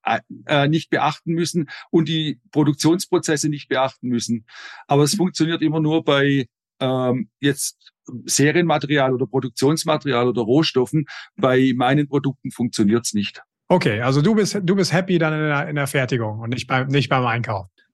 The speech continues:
Speaker 1: Ja, ja, genau. Nee, das stammt schon aus der Historie raus. Ich hab, äh, hab kaufmännische Ausbildung,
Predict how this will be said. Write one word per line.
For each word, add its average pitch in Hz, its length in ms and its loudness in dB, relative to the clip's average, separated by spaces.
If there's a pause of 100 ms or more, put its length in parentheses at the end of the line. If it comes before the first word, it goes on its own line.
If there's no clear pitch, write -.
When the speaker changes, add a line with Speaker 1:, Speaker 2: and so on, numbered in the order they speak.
(200)
Speaker 1:
Ja, 127 180 4
ja, 110 120 0
genau. 107 400 -2 (160)
Nee, 170 100 4
das 175 240 -2 (220)
stammt 175 340 -2
schon 175 140 2
aus 175 160 0
der 160 100 -2
Historie 156 460 0
raus. 147 280 0
Ich 131 140 -8
hab, 131 220 -2
äh, 120 260 0
hab 113 220 -4
kaufmännische 123 560 -2
Ausbildung, 156 600 0